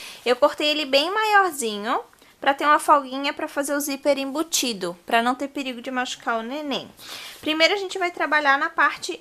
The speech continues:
da frente. Vou deixar a minha estrelinha com os pezinhos aqui retinho, ó. E eu vou vir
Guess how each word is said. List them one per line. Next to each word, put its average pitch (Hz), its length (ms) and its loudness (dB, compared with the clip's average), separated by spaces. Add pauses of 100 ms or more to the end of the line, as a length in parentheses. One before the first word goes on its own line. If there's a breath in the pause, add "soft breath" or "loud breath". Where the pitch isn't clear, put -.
(160)
da 277 160 4
frente. 214 800 -8 (400)
Vou 240 160 4
deixar 285 300 2
a - 20 0
minha 262 240 -2
estrelinha 240 600 -2
com 233 180 -4
os 254 140 -4
pezinhos 226 560 0
aqui 233 300 -2
retinho, 226 840 -2
ó. 311 300 4 (500 loud breath)
E 254 80 0
eu 294 100 8
vou 359 200 2
vir 339 440 -8